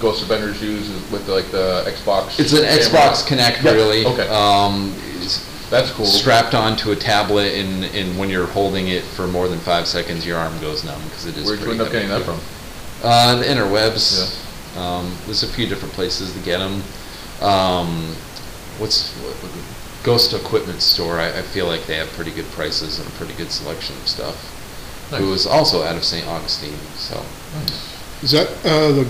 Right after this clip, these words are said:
Speaker 3: Ghost Stop?
Speaker 2: So Ghost Stop, they kinda have their own brands of stuff. A lot of it they, like, make in-house. Uh, I haven't really, I, I think I bought something from them back in, like, two thousand and thirteen or something, but.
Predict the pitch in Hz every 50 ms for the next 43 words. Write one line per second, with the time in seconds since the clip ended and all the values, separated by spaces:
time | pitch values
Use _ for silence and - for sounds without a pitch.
0 | - - - 143 135 160 165 - - 220 214 233 - - - - - - - -
1 | - - - - - - - - - - - 123 120 127 156 180 185 - - 190
2 | 165 160 - - 123 113 - - 156 160 247 - 175 165 143 135 120 113 101 90
3 | - - 107 113 117 120 117 113 104 98 - - - - - - 95 95 98 113
4 | 131 151 170 202 214 190 180 - - - 156 135 151 156 165 - - - - -
5 | - 165 196 208 - - - - - - - - - - - - - - - 90
6 | 98 104 110 110 110 - 104 101 87 95 101 98 92 90 90 92 95 92 92 95
7 | - 92 95 90 82 87 90 95 104 107 107 - - - - - - - - -
8 | - - - - - - - 87 82 67 60 80 87 90 107 107 - 104 85 90
9 | 92 92 92 90 90 90 87 87 82 78 - - 98 98 - - 117 - 123 110
10 | - 101 85 80 90 82 76 - - 82 78 - - 71 - - 80 80 78 82
11 | 80 80 80 80 - - 78 76 - - - 76 76 73 73 69 76 - - -
12 | - - - - - 69 - - - 71 67 - 60 60 - 62 - - - 60
13 | 60 60 - - - -